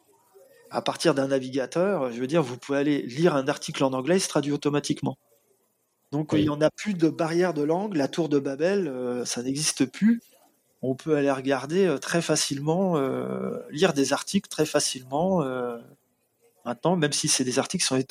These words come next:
Speaker 1: écrits de l'autre côté de la, de l'Atlantique.
Speaker 2: Oui, tout à fait. On voit,
Speaker 1: Donc voilà
Speaker 2: on voit
Speaker 1: pour le
Speaker 2: cette
Speaker 1: panorama un peu de, des outils que j'utilise au quotidien. Donc voilà, c'est vraiment Feedly, InnoReader pour, euh, tout ce qui est ma veille.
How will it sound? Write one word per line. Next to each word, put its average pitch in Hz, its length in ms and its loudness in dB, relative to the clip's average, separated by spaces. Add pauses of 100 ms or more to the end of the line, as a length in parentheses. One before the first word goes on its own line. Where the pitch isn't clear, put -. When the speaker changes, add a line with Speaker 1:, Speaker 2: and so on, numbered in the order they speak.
Speaker 1:
écrits 131 360 -2
de 147 120 2
l'autre 131 240 0
côté 127 220 -4
de 135 60 -6
la, 127 440 -2 (180)
de 131 60 2
l'Atlantique. - 580 -4 (1000)
Speaker 2:
Oui, 120 160 -4
tout 107 180 -12
à 117 100 -2
fait. 117 260 -6 (100)
On 120 120 -8
voit, 123 140 -6
Speaker 1:
Donc 143 80 -2
voilà 170 180 2
Speaker 2:
on - 60 -2
voit - 40 -2
Speaker 1:
pour 165 120 2
le 131 60 -2
Speaker 2:
cette 117 100 -10
Speaker 1:
panorama 180 580 2
un 156 80 -4
peu 170 320 0
de, 143 180 -2
des 135 240 -2
outils 151 240 -2
que 151 60 0
j'utilise 139 420 0
au 131 60 2
quotidien. 139 480 0
Donc 135 160 -6
voilà, 139 200 2
c'est 135 140 -2
vraiment 127 160 -2
Feedly, 151 360 -2
InnoReader 143 600 2
pour, 123 180 -2
euh, 117 180 0
tout - 120 -6
ce - 80 -2
qui - 120 0
est - 20 2
ma 135 160 0
veille. 165 360 2